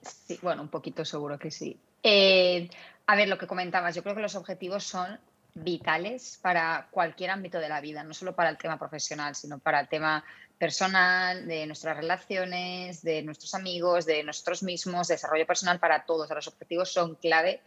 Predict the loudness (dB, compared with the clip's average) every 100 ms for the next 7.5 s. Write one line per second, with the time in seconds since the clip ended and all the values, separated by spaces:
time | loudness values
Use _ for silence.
0 | -20 -20 -6 -2 0 2 2 4 6 6
1 | 6 4 0 -4 -4 -2 -2 0 4 4
2 | 2 -4 -2 0 0 2 2 2 0 0
3 | -2 -4 4 6 8 6 0 -6 -10 0
4 | 2 2 -2 -10 -10 -8 -8 -8 -8 -4
5 | -4 -6 -6 -4 -4 -6 -14 -12 -12 -12
6 | -16 -20 -20 _ -20 -20 _ -2 -2 -2
7 | -2 -2 -2 -4 -14